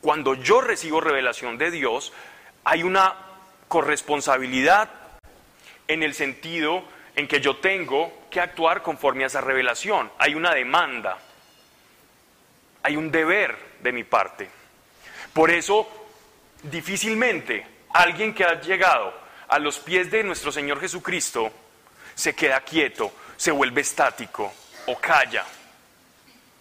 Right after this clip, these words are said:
Una característica para saber que alguien no es creyente es que no habla de su fe,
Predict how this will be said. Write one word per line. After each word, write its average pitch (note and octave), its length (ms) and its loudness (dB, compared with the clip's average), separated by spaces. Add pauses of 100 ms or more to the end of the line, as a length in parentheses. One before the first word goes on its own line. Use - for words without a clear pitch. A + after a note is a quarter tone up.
(320)
Una G3+ 220 2
característica F#3 680 2
para E3 140 4
saber D#3 240 0
que G#3+ 100 4
alguien G#3 280 0
no G#3+ 60 2
es G3+ 100 -2
creyente F3+ 640 -2 (1200)
es D#3 200 -2
que F3+ 140 2
no E3+ 240 4
habla D3 420 2 (500)
de C#3 200 -4
su - 140 -8
fe, A2+ 280 -4